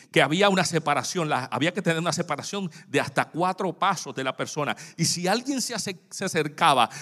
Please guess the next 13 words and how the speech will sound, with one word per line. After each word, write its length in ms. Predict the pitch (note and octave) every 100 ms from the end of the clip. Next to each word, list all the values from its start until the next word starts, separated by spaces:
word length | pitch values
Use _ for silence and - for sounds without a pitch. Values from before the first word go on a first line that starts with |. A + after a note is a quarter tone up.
| -
a 160 | B2 C3+
alguien 300 | F3+ F#3+ F#3
que 120 | G3
era 120 | F#3
leproso, 460 | E3+ E3 F#3+ E3+ E3+
el 160 | F3
leproso 760 | F#3 F3 - A#3+ D4+ - C#4 C#4
por 220 | A3+ G3+
ley 400 | G#3+ A3 E3+ E3 D#3 -
tenía 440 | F#3 E3+ G#3 B3 B3
que 140 | A#3
gritar: 500 | G#3 G3+ - G#3 A3
"Impío, 840 | C#4+ D4+ A3 G#4+ G#4+ G4+ F4 A#3+